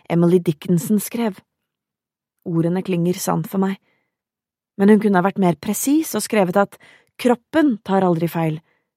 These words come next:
Hjertet, det tvilende og usikre hjertet, styrer kroppen, og kroppen driver meg mot de mange menn hvis kropper jeg har kjent. Hjertet søker trøst, og det gjør det i kroppen.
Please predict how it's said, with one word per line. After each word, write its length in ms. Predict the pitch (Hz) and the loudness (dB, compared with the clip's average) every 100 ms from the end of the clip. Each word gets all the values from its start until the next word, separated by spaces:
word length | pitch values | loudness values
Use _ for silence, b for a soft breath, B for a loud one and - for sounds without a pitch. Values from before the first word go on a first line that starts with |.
| _ _ _ _ _ _ _ _ _ 208 | _ _ _ _ _ _ _ _ _ -8
Hjertet, 460 | 196 - - 247 - _ _ _ _ _ _ - | -8 -8 -10 -10 -12 _ _ _ _ _ _ -20
det 80 | 180 - | -10 0
tvilende 540 | 214 170 170 190 196 | 0 2 0 2 0
og 100 | 226 | 0
usikre 480 | 180 - 175 180 196 | -4 -6 -10 -6 -4
hjertet, 400 | 202 - - 285 _ _ _ _ _ | -4 -8 -12 -12 _ _ _ _ _
styrer 480 | - - 208 175 185 | -8 -8 -4 -4 -4
kroppen, 460 | 196 170 - 214 - _ _ _ _ _ _ _ - | -6 -10 -8 -8 -10 _ _ _ _ _ _ _ -12
og 80 | - | 0
kroppen 480 | 214 170 - 226 190 | 0 0 0 2 4
driver 320 | 170 165 180 190 | 2 2 2 2
meg 80 | 202 | 0
mot 180 | 196 190 | -2 -2
de 160 | 180 | 2
mange 240 | 208 190 190 | 4 4 4
menn 380 | 196 220 254 226 b - | 2 4 2 0 b -4
hvis 240 | 190 - - | -2 -2 -4
kropper 480 | 226 - - 202 | -8 -10 -6 -2
jeg 120 | 175 190 | -2 -2
har 120 | 226 254 | -4 -6
kjent. 400 | 247 - - _ _ _ _ _ _ _ _ _ _ _ _ 202 | -6 -10 -20 _ _ _ _ _ _ _ _ _ _ _ _ -4
Hjertet 480 | 190 - _ 262 | -4 -6 _ -8
søker 400 | - 196 - 202 | -4 -4 -2 -6
trøst, 560 | - 269 262 - _ _ _ _ _ _ _ 170 | -6 -10 -10 -14 _ _ _ _ _ _ _ 2
og 80 | |
det 300 | 185 190 208 - _ _ _ _ _ - | 4 4 2 -4 _ _ _ _ _ -4
gjør 240 | 165 160 | 0 0
det 80 | 180 | 0
i 80 | 196 | -4
kroppen. 460 | 190 175 - 226 | -8 -10 -10 -12